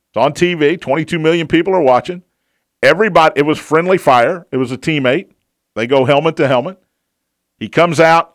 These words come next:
acts like it's a shoulder injury. He's back in one play later. At halftime, he's diagnosed with a concussion, out for the rest of the game. But guess what? He got back out on the field with a concussion because he didn't want the doctors to know,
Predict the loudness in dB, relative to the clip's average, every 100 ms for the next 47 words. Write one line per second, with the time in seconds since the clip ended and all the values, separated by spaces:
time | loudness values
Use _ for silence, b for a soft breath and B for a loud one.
0 | -4 -2 0 0 0 -4 -6 -2 0 0
1 | -4 -10 -14 -20 _ _ _ _ _ _
2 | _ _ -12 -8 0 2 2 0 -4 -2
3 | -4 -4 -4 -6 -6 -4 -4 -8 -14 _
4 | _ _ _ _ _ _ _ _ -4 0
5 | 0 2 0 0 -2 -6 -10 -10 -2 0
6 | 2 0 -2 -4 -6 -10 -10 -12 -4 -4
7 | -2 -8 -12 -6 -4 -4 -6 -8 -8 -8
8 | -12 -12 -14 -16 _ _ _ _ -6 0
9 | -2 0 -2 -2 -8 _ -20 -20 _ -6
10 | -6 -6 -6 -6 -6 -6 -8 -14 -14 -14
11 | -14 -16 -18 -18 -18 -20 -16 -16 -18 _
12 | _ _ _ _ _ _ _ _ _ -6
13 | -2 -2 -4 -4 -4 -2 -4 -4 -4 -2
14 | -2 -2 -6 -6 -4 0 0 0 -2